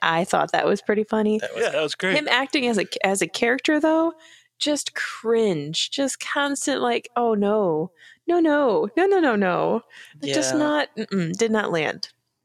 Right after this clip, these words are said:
Speaker 2: They, I mean, they play him up as really stupid.
Speaker 1: Yeah.
Speaker 2: One of the funnier things that he actually said is he's, like, giving out rules and he's counting to four and he said, "One, two,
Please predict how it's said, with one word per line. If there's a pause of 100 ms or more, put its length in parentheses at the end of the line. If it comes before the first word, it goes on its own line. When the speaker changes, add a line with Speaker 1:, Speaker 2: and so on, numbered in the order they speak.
(140)
Speaker 2:
They,
I
mean,
they
play
him
up
as
really
stupid.
Speaker 1:
Yeah. (300)
Speaker 2:
One
of
the
funnier
things
that
he
actually
said
is (200)
he's,
like,
giving
out
rules
and
he's
counting
to
four
and
he
said,
"One,
two,